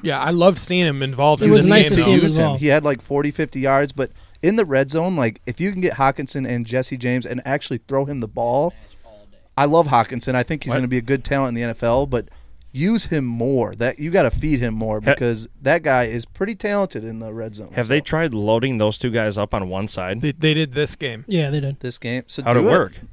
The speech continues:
Speaker 3: There
Speaker 1: That,
Speaker 3: you
Speaker 1: that was
Speaker 3: go.
Speaker 1: the touchdown.
Speaker 2: That was the touchdown.
Speaker 1: And, and he had another opportunity for a touchdown that
Speaker 3: Yeah,
Speaker 1: should
Speaker 3: I
Speaker 1: have
Speaker 3: think they
Speaker 1: caught,
Speaker 3: need
Speaker 1: yeah.
Speaker 3: to do that more. Again, Hawkinson, he's the, he's the sexy pick. Everybody likes him 'cause he was a high draft pick. But, like,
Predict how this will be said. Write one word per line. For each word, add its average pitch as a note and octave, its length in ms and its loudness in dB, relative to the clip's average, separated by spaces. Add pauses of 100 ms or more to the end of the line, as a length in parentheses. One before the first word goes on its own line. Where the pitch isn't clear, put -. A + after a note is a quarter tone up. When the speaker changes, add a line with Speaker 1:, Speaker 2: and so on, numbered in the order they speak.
Speaker 3:
There A#2 120 -10
Speaker 1:
That, B2+ 140 0
Speaker 3:
you C3+ 60 0
Speaker 1:
that D3+ 80 0
was E3 100 2
Speaker 3:
go. F#3+ 40 0
Speaker 1:
the - 40 -2
touchdown. C3 360 -4
Speaker 2:
That F3+ 80 2
was E3+ 100 4
the D#3 60 -2
touchdown. D3 400 -2 (260)
Speaker 1:
And, F#3 300 2
and F#3 240 2
he D#3 80 0
had E3 160 4
another D#3+ 300 2
opportunity C#3+ 360 -2
for C3+ 140 -6
a C3 40 -4
touchdown C3 520 -6
that B2 260 -6
Speaker 3:
Yeah, A#2 280 -4
Speaker 1:
should - 200 -4
Speaker 3:
I B2+ 60 6
Speaker 1:
have C#3+ 100 6
Speaker 3:
think E3+ 180 -2
they E3 120 2
Speaker 1:
caught, D3+ 100 0
Speaker 3:
need D#3+ 120 0
Speaker 1:
yeah. D#3+ 80 -4
Speaker 3:
to D3+ 60 -6
do D3+ 160 4
that C#3+ 180 2
more. C#3 260 0
Again, C#3 380 -4
Hawkinson, C#3+ 640 0
he's C3 260 -2
the, B2 320 0 (140)
he's C3+ 180 -8
the C3 80 -8
sexy C#3 380 -4
pick. D3+ 360 -4
Everybody B2 440 0
likes A#2+ 320 -2
him B2+ 100 -6
'cause A#2+ 160 -14
he B2 80 -6
was A#2 100 -4
a A2 60 -4
high A#2 220 -2
draft A#2 340 -4
pick. A#2+ 240 -4
But, B2 80 -8
like, A2+ 220 -8